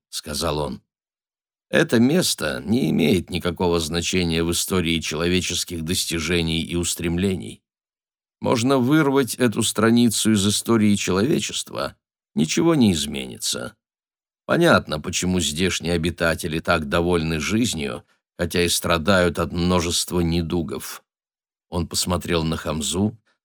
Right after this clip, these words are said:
спокойно улыбнулся, довольный своим замечанием. «По крайней мере, так оно и было, пока не явились мы и не принесли им слова неудовлетворенности.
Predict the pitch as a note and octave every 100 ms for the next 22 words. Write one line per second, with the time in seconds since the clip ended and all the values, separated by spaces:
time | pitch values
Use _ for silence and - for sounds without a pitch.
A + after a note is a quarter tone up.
0 | - - F2+ E2 F2+ F2 E2 D#2+ D#2+ D#2+
1 | F#2 F2 - D#2+ C#2+ E2 D2+ F2 D#2+ E2
2 | - E2 E2 D2+ D#2+ E2+ - E2+ C2+ A#1
3 | G#1 _ _ _ _ _ _ _ _ -
4 | D#2 - D#2+ E2 E2+ E2+ E2 E2+ E2 D#2+
5 | E2+ E2 D2+ D#2+ E2 F2 E2+ D#2 - A#2
6 | B1+ B1 - _ _ _ _ E2+ F2+ -
7 | E3 B2+ B2 A#2 G#2 G2+ A2+ E2+ D#2 -
8 | - C3+ G3+ - _ _ _ _ _ _
9 | - A#2+ E3 E3 D3+ C#3+ C#3 - D3 D3+
10 | D3 C3 - G#2 A2+ C3 B2+ A2 B2 A#2+
11 | A2+ A#2 A2+ G#2+ A2 B2 A2+ C#2 - -
12 | - -